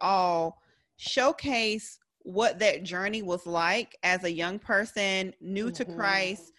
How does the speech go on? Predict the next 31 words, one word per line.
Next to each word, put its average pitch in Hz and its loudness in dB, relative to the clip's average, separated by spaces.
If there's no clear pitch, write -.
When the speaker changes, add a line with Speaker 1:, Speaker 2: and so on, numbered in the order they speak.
Speaker 1:
new 214 -4
to 233 -2
our 196 4
experiences, 196 -2
navigating 196 0
temptation 196 -6
and 185 -8
things 190 -8
of 170 -8
that 208 0
nature, 170 -6
and 240 -4
really 403 -2
helped 247 -2
us 190 -2
apply 196 -2
scripture - -6
to 277 -6
those 240 -4
things 226 -8
to 220 -8
encourage 175 -2
other 139 -4
people. - -16
And 202 -4
Speaker 2:
Yeah, 202 -8
yeah, 175 -14
I - -8
Speaker 1:
with 247 -4
Speaker 2:
love 196 -10
that. 131 -10